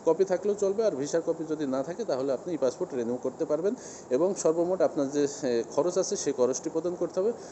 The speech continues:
পাঁচ বছরের জন্য যে খরচ এবং দশ বছরের জন্য যে খরচ আছে, সেই খরচটি আপনাকে, এ, প্রদান করতে হবে এবং তাদের যে সার্ভিস চার্জ আছে, এ, সেটিও আপনাকে প্রদান করতে হবে। এ বিষয়ে আরও বিস্তারিত আপনাদের,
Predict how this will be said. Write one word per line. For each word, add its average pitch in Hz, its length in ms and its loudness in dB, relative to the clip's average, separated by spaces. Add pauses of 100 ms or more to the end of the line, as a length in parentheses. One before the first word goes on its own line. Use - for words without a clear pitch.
(140)
পাঁচ 131 200 4
বছরের 160 440 2
জন্য 165 240 2
যে 151 160 2
খরচ 170 300 2
এবং 123 240 0
দশ 131 140 2
বছরের 143 440 0
জন্য 139 240 0
যে 139 160 0
খরচ 160 180 0
আছে, 175 200 -4
সেই 131 180 -4
খরচটি 123 360 -2
আপনাকে, 147 340 -4 (360)
এ, - 100 0
প্রদান 151 240 2
করতে 180 280 -2
হবে 160 100 2
এবং 135 220 0
তাদের 170 300 2
যে 202 100 -4
সার্ভিস 151 400 0
চার্জ 156 140 4
আছে, 139 260 2 (300)
এ, 120 80 0
সেটিও 170 360 2
আপনাকে 160 300 0
প্রদান 127 260 4
করতে 101 280 -2
হবে। 80 220 0 (460)
এ 147 60 4
বিষয়ে 208 240 4
আরও 175 140 4
বিস্তারিত 156 400 2
আপনাদের, 131 400 2